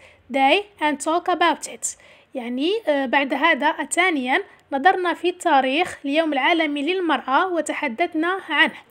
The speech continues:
Next، يعني بعد ذلك، we split our classroom into small groups and we explore famous and non-famous women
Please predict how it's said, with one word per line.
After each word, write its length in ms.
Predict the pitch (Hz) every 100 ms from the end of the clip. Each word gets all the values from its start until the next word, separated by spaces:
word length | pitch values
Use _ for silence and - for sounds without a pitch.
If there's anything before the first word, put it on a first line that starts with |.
| -
Next، 560 | 330 359 427 - - - _
يعني 300 | 302 262 269
بعد 260 | 254 294 277
ذلك، 560 | 254 359 302 320 359 - _ _ -
we 40 | 339
split 480 | - - 392 453
our 300 | - 302 311
classroom 760 | 302 320 381 381 302 294 370 415
into 360 | 311 285 330
small 380 | 330 302 294 349
groups 480 | 285 269 330 - - - - -
and 240 | 381 381
we 160 | 320 311
explore 460 | - - 294 330 370
famous 640 | - 415 381 285 349 -
and 220 | 285 269
non-famous 760 | 320 403 392 349 277 294 - -
women 460 | 262 330 277 294